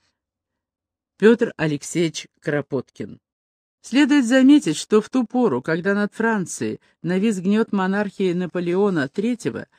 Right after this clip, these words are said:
многие крупнейшие учёные, педагоги и писатели, лишённые возможности вести политическую борьбу с деспотизмом,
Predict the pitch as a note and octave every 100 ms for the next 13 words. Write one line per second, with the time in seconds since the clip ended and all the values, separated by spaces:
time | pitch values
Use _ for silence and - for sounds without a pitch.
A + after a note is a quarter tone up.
0 | _ _ - G#3 C4+ A#3+ C4 - A#3+ A3+
1 | B3 C4 A3 A#3+ A3+ - A3+ - B3 B3
2 | G3+ D3 C3 C#3+ G3 F#3 F#3+ F3+ A3 G#3
3 | D3+ D#3 - F#3+ F3 F#3+ - G#3 F#3+ C#3+
4 | A2+ - - - - G3 - B3 A#3 A3+
5 | G#3+ G3+ A3 A#3 G#3+ G#3 G#3 F#3+ G3 -
6 | G#3+ F#3+ F#3 G#3 G3 G3 - F#3 E3+ F3
7 | E3+ G3+ D#3+ F#3 - F3+ - B3 G#3+ D3
8 | A2